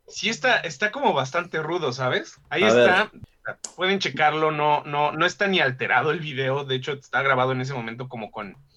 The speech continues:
Speaker 1: ¿sabes? Con un, <laughs> como con un Nokia de dos mil diez.
Speaker 2: Ok,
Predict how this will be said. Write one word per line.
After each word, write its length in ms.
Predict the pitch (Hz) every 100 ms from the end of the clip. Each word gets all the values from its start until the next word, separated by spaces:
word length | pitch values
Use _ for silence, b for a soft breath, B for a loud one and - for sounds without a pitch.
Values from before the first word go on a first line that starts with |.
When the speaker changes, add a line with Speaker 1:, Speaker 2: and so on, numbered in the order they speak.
| _
Speaker 1:
¿sabes? 340 | - 139 160 156
Con 220 | 131 127
un, 180 | 135 135
<laughs> 840 | 143 165 131 147 175 131 151 135
como 200 | 151 135
con 160 | 139
un 160 | 151 160
Nokia 480 | 151 135 156 139 139
de 420 | 113 92 85 78
dos 200 | 117 123
mil 640 | 135 147 143 139 110 104 123
diez. 560 | 123 120 160 - - _ -
Speaker 2:
Ok, 220 | 120 110